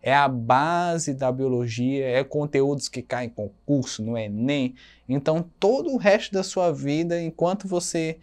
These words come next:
for estudante, e principalmente se você seguir nas áreas da saúde, da biologia, enfim, você vai se deparar com o conteúdo de genética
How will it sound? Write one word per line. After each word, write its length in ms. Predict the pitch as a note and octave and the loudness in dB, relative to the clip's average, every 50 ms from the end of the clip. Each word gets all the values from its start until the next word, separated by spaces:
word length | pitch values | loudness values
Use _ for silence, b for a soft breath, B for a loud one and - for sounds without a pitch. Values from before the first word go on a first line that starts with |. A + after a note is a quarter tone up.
| b b b b b _ | b b b b b _
for 340 | - - - - D#3+ E3+ F3+ | -20 -4 2 6 6 8 6
estudante, 920 | F#3 - - - D#3 D3+ C#3 C3+ C3+ D3 D#3 D#3+ D#3+ D#3+ E3 - - - D3+ | 6 4 0 0 0 4 4 6 6 8 6 6 2 0 -4 -4 -4 -4 -4
e 60 | D3+ | -2
principalmente 580 | D3+ - E3+ F#3+ F#3+ - G3 E3 E3 E3 E3 E3 | 2 2 2 2 2 2 2 2 2 2 -2 -4
se 100 | - D#3 | -6 -2
você 380 | D3+ D3+ D3 D3 - - D3 | 0 0 0 0 0 -2 -2
seguir 420 | D3 - - C#3 B2+ B2+ C#3+ E3+ F3 | -2 -2 -2 -2 -2 0 0 0 0
nas 360 | F#3+ F3 D#3+ D#3 C#3+ C3 C#3 | 0 0 -2 -2 0 0 2
áreas 520 | C3 B2+ C3+ C#3 C#3 C#3+ C#3+ C#3 C#3+ C#3 | 2 2 2 2 2 0 0 -2 -2 0
da 140 | C3 C3 B2+ | 2 2 2
saúde, 920 | B2+ - - B2+ A#2 A#2 A#2 C3 D3 E3+ F3+ F3+ F3+ E3+ D#3+ D3 C#3 C3+ | 2 2 0 0 2 2 2 2 2 2 2 4 2 2 2 2 -2 -4
da 140 | B2+ B2 A#2+ | -2 -2 -2
biologia, 640 | A#2+ C#3 C3+ B2+ A2+ G#2+ A2+ A#2+ C3+ D#3+ E3+ D#3+ | -2 0 0 0 0 -2 -2 -2 -2 -2 -2 0
enfim, 500 | C#3+ B2 A#2 - - D#3+ F3 F3+ F#3+ F#3 b b b b b b b b _ | 0 -2 -4 -4 -6 -6 -6 -6 -8 -10 b b b b b b b b _
você 340 | B2+ C#3 D3 C#3+ - D#3+ D#3 | 0 0 0 2 2 0 0
vai 300 | D3 C#3 C#3+ C#3 D3 D3 | 2 2 2 2 2 0
se 200 | - - - D#3 | -2 -6 -4 -2
deparar 560 | D#3+ D#3 D3+ - D3+ C#3+ C3+ B2+ B2 C3 - | -2 -2 0 2 2 2 2 2 0 -2 -4
com 180 | - C3+ C#3 | -6 -8 -8
o 40 | C#3 | -6
conteúdo 420 | C#3 - C#3+ C3+ C#3 - B2+ B2 B2 | -4 -2 -4 -2 0 -2 -2 -2 -2
de 80 | B2 | -4
genética 720 | A#2+ - C3 B2+ B2+ A#2+ A#2 B2 B2 - - - - D3 | -4 -2 -2 0 2 2 2 2 0 -2 -6 -10 -12 -12